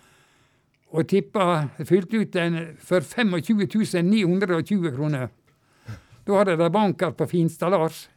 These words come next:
Han vann, og det kom inn i alle fall tre tiendevalg, og det hadde de. Og fikk,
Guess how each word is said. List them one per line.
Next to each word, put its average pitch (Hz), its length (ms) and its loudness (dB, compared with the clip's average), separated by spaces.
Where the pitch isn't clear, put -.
Han 180 220 0
vann, 180 300 0
og 151 120 -2
det 175 160 2
kom 190 220 2
inn 196 180 2
i 190 80 0
alle 214 160 -2
fall 165 240 -4
tre 240 320 -2
tiendevalg, 160 640 0
og 156 120 -6
det 156 120 -2
hadde 160 180 0
de. 123 140 -4
Og 143 140 -4
fikk, 185 180 2